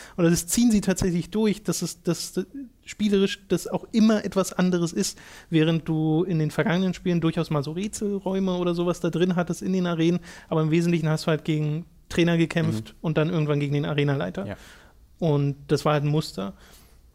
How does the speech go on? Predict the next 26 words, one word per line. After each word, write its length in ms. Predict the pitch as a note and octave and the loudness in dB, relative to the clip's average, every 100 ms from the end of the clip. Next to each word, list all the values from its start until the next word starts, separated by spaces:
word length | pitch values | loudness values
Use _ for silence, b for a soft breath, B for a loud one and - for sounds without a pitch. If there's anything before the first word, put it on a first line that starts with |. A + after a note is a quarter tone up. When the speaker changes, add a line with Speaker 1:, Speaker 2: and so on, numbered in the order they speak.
| - - - - | -20 -20 -20 -8
Speaker 1:
Äh, 240 | - C#3 C#3 | -2 0 0
dieses 340 | D#3+ D3 D3 | 0 -2 0
Muster 540 | D3+ F#3 - F#3 F3 E3+ B B | 0 0 0 0 0 -2 B B
gibt's 260 | F3+ E3+ - | -4 -4 -4
hier 600 | E3+ D#3+ D#3 D#3 D#3+ - - | 2 4 6 4 2 0 -2
im 160 | D#3 | 0
Sinne 200 | D3 E3 | 2 0
von, 220 | D#3 D#3+ | 0 0
dass 180 | D#3 D3+ | 0 0
Anfang 320 | - D#3+ E3+ D#3 | 0 0 0 0
und 100 | E3 | 0
Ende 380 | E3 G3 G#3+ G3+ | 2 2 2 0
dieser 420 | F3+ F3+ F3+ F#3+ | -2 2 2 0
Prüfung 560 | - G3+ - F#3+ G3 G3 | -2 -4 0 -2 -2 -4
immer 240 | F#3 F3+ | -2 0
relativ 360 | F3+ F#3 F3+ F#3 | 0 0 -2 -4
ähnlich 280 | G3 F#3 F#3+ | -2 -2 -2
sind. 180 | F#3+ G3 B B B | -4 -4 B B B
Aber 100 | D#3 | 0
das, 160 | D3+ | 2
was 140 | E3 - | 0 -2
du 80 | |
dazwischen 420 | D#3+ D3+ - G3+ G#3 | -2 -2 -2 -2 0
machst, 220 | G3 F#3+ | 0 -4
ist 160 | - | -8
total 500 | - F3+ F3+ F3 F3 | -8 -2 0 0 -2